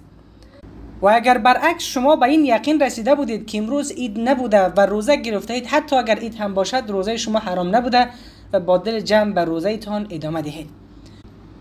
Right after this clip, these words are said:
و اما از شما میپرسم، به باور شما این گروه با شعائر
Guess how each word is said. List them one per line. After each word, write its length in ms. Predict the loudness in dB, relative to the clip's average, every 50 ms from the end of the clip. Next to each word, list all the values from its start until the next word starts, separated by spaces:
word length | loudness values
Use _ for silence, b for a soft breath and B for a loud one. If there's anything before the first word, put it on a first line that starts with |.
| -2 2
و 40 | 4
اما 280 | 4 6 6 6 4
از 160 | 4 2 0
شما 240 | -2 -4 -2 -2 -2
میپرسم، 460 | -2 -4 -6 -8 -10 -10 -10 -10 -10 -12 -16 -20 _ -20 -20 b b b b b b _ 4
به 120 | 4 4
باور 320 | 6 6 6 6 6 4 2
شما 400 | -2 -4 -2 0 0 0 0 -2 -4
این 200 | -8 -8 -8 -6
گروه 300 | -4 -4 -2 -4 -4 -2
با 460 | 2 4 6 6 6 4 0 -4 -10
شعائر 600 | -14 -12 -6 -4 0 0 2 2 2 0 -2 -4